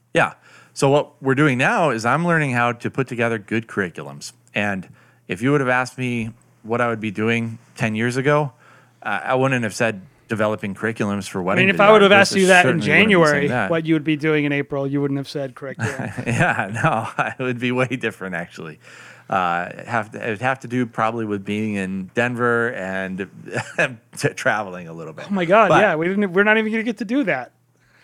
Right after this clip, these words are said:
Speaker 1: Nope, nope. I mean, it's a good
Speaker 2: This is
Speaker 1: thing we didn't put a lot of work into it, but
Speaker 2: That's
Speaker 1: I mean,
Speaker 2: true.
Speaker 1: that's actually one thing that we might be able to do <laughs>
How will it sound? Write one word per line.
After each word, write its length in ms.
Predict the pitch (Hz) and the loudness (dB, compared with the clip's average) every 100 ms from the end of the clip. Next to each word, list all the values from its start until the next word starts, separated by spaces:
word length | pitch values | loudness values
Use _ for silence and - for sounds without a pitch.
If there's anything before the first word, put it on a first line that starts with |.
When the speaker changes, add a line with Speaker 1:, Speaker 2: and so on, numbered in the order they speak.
| _ - | _ -2
Speaker 1:
Nope, 300 | 127 175 - _ _ _ _ | 0 0 -4 _ _ _ _
nope. 240 | 107 143 - _ - | -2 -2 -4 _ -8
I 40 | |
mean, 240 | 101 101 98 | -4 -2 -4
it's 120 | - | 2
a 20 | |
good 60 | 233 | 2
Speaker 2:
This 80 | - | 4
is 60 | |
Speaker 1:
thing 120 | 131 135 | 2 2
we 80 | |
didn't 180 | 110 113 | 0 -2
put 120 | - | -2
a 60 | 113 | 0
lot 180 | 110 107 | 2 2
of 80 | 92 | 0
work 200 | 120 107 | -2 -2
into 220 | 85 85 | -6 -6
it, 160 | 95 - 135 | -6 -10 -4
but 300 | 104 92 - _ | 0 0 -4 _
Speaker 2:
That's 200 | 147 - | -14 -4
Speaker 1:
I 60 | 160 | 4
mean, 100 | 208 | 4
Speaker 2:
true. 60 | 202 | 4
Speaker 1:
that's 180 | 240 381 | 2 0
actually 300 | 320 - 160 | 0 2 4
one 180 | 160 165 | 2 2
thing 180 | 170 | 0
that 140 | 139 110 | 2 0
we 100 | 113 | -2
might 360 | 104 101 143 - | -4 -2 -2 -4
be 160 | 113 | -6
able 260 | 85 120 98 | -4 -2 -4
to 140 | - | -8
do 120 | 62 58 - | -18 -18 -20
<laughs> 60 | _ | _